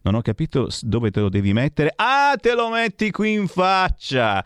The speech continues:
Te lo metti in faccia e diventi una figa eccezionale. Eh, quasi quasi ci provo.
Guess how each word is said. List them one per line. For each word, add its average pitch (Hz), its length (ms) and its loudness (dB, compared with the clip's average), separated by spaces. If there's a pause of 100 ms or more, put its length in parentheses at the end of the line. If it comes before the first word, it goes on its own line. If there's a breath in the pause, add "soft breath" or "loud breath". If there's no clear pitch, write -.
(200 loud breath)
Te 160 160 0
lo 175 140 2
metti 196 360 0
in 214 120 0
faccia 226 540 0
e 190 180 2
diventi 147 760 -2
una 123 260 2
figa 185 580 0
eccezionale. 113 1300 -2 (260 loud breath)
Eh, 92 340 0 (340)
quasi 339 160 0
quasi 339 240 -2
ci 339 120 -4
provo. 269 520 0